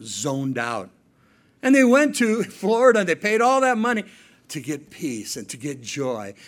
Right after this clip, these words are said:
And, and like one friend of mine said, "You know, you pay ninety-eight dollars in California now to go to Disneyland to get happy. And you come out of there and you're not happy." But you see, we can take all the vacations. We can take all the cruises.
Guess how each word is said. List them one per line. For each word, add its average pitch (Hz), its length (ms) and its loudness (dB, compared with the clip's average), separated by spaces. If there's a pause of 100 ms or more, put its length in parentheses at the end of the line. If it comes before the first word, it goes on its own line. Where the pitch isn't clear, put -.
(140)
And, 131 120 -14
and 123 280 -8 (120)
like 127 220 -6
one 151 160 -2
friend 156 220 -4
of 135 80 -4
mine 131 160 -2
said, 135 280 -4
"You 185 80 -6
know, 196 100 -4
you 190 100 -6
pay 196 180 -4
ninety-eight 165 480 -6
dollars 131 460 -6
in 104 80 -10
California 135 600 -8
now 107 260 -8 (200)
to - 80 -12
go 131 140 -4
to 127 80 -4
Disneyland 113 600 -6
to 120 80 -12
get 113 200 -8
happy. 120 420 -12 (1700)
And 131 80 -6
you 131 80 -4
come 160 300 -6
out 185 160 -4
of 151 60 -8
there 139 160 -4
and 156 80 -4
you're 165 100 -4
not 220 300 -4
happy." 110 480 -6 (1300)
But 185 140 0
you 233 60 2
see, 285 200 4
we 285 160 2
can 254 160 0
take 233 240 0
all 226 240 -8
the 233 80 -4
vacations. 214 640 -2
We 226 120 -2
can 240 160 -2
take 220 180 2
all 220 240 -2
the 226 100 0
cruises. 196 600 -4